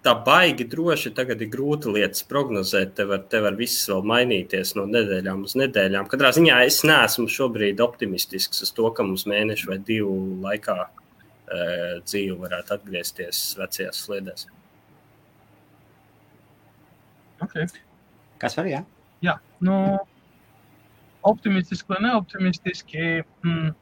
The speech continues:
Speaker 2: <clears throat> pasaules ekonomika ir nospiest uz ceļiem reāli. Būsim reāli. Ā, tas, kad, jā, izklaides pasākumu nav. Nu, pietiek top pieci nosaukt, jā, kas ir, principā, pasaulē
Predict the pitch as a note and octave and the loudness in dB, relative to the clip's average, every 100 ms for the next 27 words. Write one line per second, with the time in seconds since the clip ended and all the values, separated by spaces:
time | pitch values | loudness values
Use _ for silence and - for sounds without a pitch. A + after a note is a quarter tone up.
0 | G#3+ A3+ F3 - _ - F3+ D#3 D3+ F#3 | 4 4 4 -2 _ -2 0 0 -2 -2
1 | - D#3+ D3 D3 D3+ E3+ E3 D3 - - | 0 0 0 -2 2 2 2 -2 -8 -12
2 | - F3 C#3 G#2 - C#3+ B2 G#2+ - - | -2 -2 0 -6 -8 -4 -4 -6 -16 -20
3 | - - - F3 A3+ F#3 E3 D#3+ C3+ G#2 | -20 -20 0 6 8 8 8 10 8 4
4 | - _ _ _ _ - - - - E3 | -8 _ _ _ _ -20 -20 -20 2 8
5 | D#3+ D#3 D3+ F#3 - E3 F3 D3 F3+ E3 | 10 10 8 4 4 4 6 6 4 4
6 | D3+ - F3 D3+ - D3 E3+ D3 D3+ D#3+ | 2 2 2 4 2 2 4 2 0 -4
7 | G#3 G3 E3 D#3 - G3 - - G3+ D#3 | 0 0 0 -2 2 2 2 2 2 2
8 | F3 E3+ D#3 C#3 - - D#3+ - D#3 D#3+ | 4 4 4 -2 -4 2 2 2 -2 0
9 | D3+ - - - - F3 F#3 - D#3 E3+ | 0 -2 -20 -16 -2 2 2 2 0 2
10 | F3 E3+ D#3 D3 C#3+ | 2 6 6 6 4